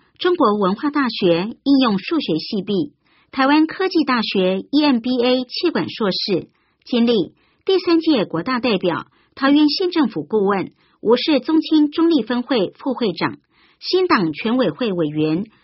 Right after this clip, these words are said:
中华民国不动产中介商业联合会理事、中立宏国新城社区都更整建案召集人。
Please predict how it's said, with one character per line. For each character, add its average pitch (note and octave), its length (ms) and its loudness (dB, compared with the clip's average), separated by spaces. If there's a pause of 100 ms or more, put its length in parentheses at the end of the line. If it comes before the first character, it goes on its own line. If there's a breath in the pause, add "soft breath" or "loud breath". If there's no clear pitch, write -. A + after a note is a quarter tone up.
(180 soft breath)
中 F#3+ 180 -2
华 A#3+ 180 -2
民 G#3 160 0
国 F#3 260 0
不 G3+ 140 -12
动 C#4 200 0
产 D#3+ 280 -4
中 B3 180 -4
介 A3+ 180 -2
商 D4 260 0
业 C4+ 100 0
联 F3+ 200 0
合 E3 180 -8
会 A#3 180 -2
理 D#3 320 -4
事、 - 400 -4 (460)
中 F4 200 2
立 F4 60 2 (180)
宏 A#3+ 220 -2
国 B3+ 140 2
新 D#4 220 0
城 G#3+ 200 -4
社 A3 180 -2
区 B3 440 -2 (220 soft breath)
都 F4+ 140 2
更 F4 200 2
整 F3 180 0
建 A#3+ 200 -2
案 G3 240 0
召 C#4+ 200 -4
集 G3 160 -6
人。 D#3+ 440 -2